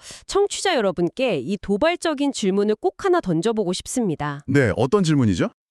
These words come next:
Speaker 1: 왜가, 왜 오늘처럼 만약 미국은 미국대로 자기들만의 룰과 성벽을 쌓고 중국은 하드웨어, 소프트웨어, 심지어 감정 교류의 룰까지 완전 자국의 가치관에 꽉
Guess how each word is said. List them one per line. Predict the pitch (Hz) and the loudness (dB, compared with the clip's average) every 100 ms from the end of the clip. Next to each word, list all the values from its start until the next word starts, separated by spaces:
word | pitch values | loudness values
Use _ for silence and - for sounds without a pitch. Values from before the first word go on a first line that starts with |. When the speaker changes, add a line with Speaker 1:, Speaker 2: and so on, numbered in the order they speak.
| - | -2
Speaker 1:
왜가, | 262 277 254 262 | 0 2 2 2
왜 | 202 214 233 320 359 | 0 0 0 0 2
오늘처럼 | 339 311 285 240 196 240 160 147 _ _ _ - | 2 2 0 -2 0 0 -2 -6 _ _ _ -2
만약 | 185 226 254 | 0 2 0
미국은 | 185 202 262 285 196 | -2 -2 -2 0 0
미국대로 | 202 294 - 294 | 0 -2 -2 -2
자기들만의 | 285 185 208 262 254 240 202 | -2 -4 -2 0 2 0 0
룰과 | 175 220 233 | 0 0 0
성벽을 | 254 311 302 269 247 | 0 0 0 0 0
쌓고 | 175 - - 302 160 _ _ _ _ | -4 -6 -2 0 -2 _ _ _ _
중국은 | - 269 311 330 | -2 2 2 2
하드웨어, | 339 427 427 392 339 311 | 2 0 0 2 2 0
소프트웨어, | 392 349 - 302 233 208 240 | -2 -4 -2 0 2 2 2
심지어 | 269 311 294 - 226 247 | 0 0 -2 0 0 0
감정 | - 175 202 349 359 | 0 0 2 2 2
교류의 | 320 285 | 2 0
룰까지 | 226 277 - 269 220 220 | 0 0 0 -2 0 -2
완전 | 143 156 190 240 240 | 0 0 0 0 -2
자국의 | - 175 226 269 | -4 -2 0 -2
가치관에 | 190 175 - 262 233 226 - | -2 -4 -4 -2 0 0 0
꽉 | 339 | -2